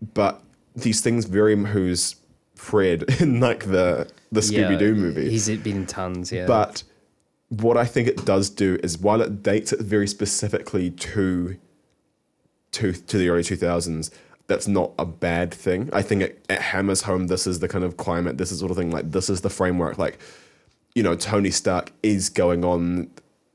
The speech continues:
Speaker 1: dates and stuff with the starlets from, with, you know, these kind of, like, B-movie kind of starlets, all that sort of thing.
Speaker 2: Yeah, it's kind
Speaker 1: Because
Speaker 2: of fun, yeah.
Speaker 1: because, you know, it just fits,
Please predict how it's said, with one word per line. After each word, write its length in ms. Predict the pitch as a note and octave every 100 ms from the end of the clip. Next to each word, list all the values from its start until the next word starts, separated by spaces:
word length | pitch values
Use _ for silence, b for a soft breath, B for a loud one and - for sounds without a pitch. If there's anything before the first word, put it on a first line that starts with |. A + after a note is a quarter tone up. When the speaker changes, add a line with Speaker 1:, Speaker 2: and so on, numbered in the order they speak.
| _ A2
Speaker 1:
dates 500 | F#2+ F2 - - F#2+
and 220 | F2 F2+
stuff 340 | - E2 -
with 220 | F2+ E2
the 80 | -
starlets 720 | F#2 - F2+ E2+ D#2 - -
from, 440 | - F#2+ E2 E2 -
with, 200 | F#2+ F2
you 60 | F2
know, 120 | D#2
these 320 | C#2 F2+ E2+
kind 140 | -
of, 80 | E2+
like, 220 | E2 - - - _ _
B-movie 560 | F2+ E2+ E2 E2+ E2+
kind 160 | E2+ E2
of 60 | D#2
starlets, 500 | - E2 D#2+ - G#2
all 120 | E2+
that 80 | -
sort 140 | - E2+
of 60 |
thing. 360 | - - G1+ - _ _
Speaker 2:
Yeah, 200 | A#2+ A2
it's 200 | G#2+ A2+
kind 160 | A#2+ E3
Speaker 1:
Because 360 | B2 G#2+ F2+
Speaker 2:
of 60 | F2+
fun, 40 | -
yeah. 260 | G2+ F2 F#2 -
Speaker 1:
because, 300 | A#2 G#2+ G2
you 100 | G#2+
know, 160 | F2+ D#2 E2+ F2+ F2+ _ - _ _
it 100 | A2
just 160 | G#2 -
fits, 480 | - - - -